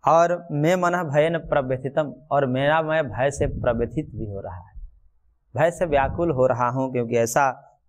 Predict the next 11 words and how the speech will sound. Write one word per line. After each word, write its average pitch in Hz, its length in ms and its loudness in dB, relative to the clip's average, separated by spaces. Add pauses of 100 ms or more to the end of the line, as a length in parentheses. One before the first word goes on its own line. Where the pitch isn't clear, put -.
(120)
भयावह, 143 500 2 (540)
भयानक 139 420 -2
रूप 120 180 -2
देख 113 300 -4
लिया 120 220 0
कि 117 100 -8
डर 104 180 -2
भी 113 140 -4
लग 113 180 -2
रहा 101 340 -2
है। 104 160 -6